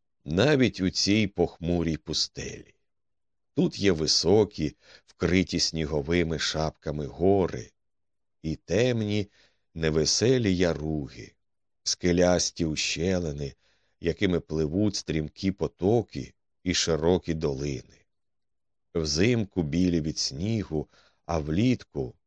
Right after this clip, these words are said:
сірі від солончакового пилу. Але всюди однаково голо, непривітно та сумно. У цій країні відчаю немає людей. Іноді,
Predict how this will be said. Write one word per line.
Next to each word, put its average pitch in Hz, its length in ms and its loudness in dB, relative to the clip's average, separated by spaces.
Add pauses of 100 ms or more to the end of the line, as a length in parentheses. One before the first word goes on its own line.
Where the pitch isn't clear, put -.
(200)
сірі 104 640 0 (380)
від 90 240 2
солончакового 80 1080 0
пилу. 62 520 -12 (280)
Але 82 340 2
всюди 120 840 0 (320)
однаково 85 840 2
голо, 107 680 4 (260)
непривітно 82 1120 -2 (420)
та 80 140 -2
сумно. 76 720 -2 (640)
У 76 160 -4
цій 180 320 2
країні 98 640 2
відчаю 73 800 -2 (440)
немає 180 520 2
людей. 82 600 -4 (640)
Іноді, 98 640 -2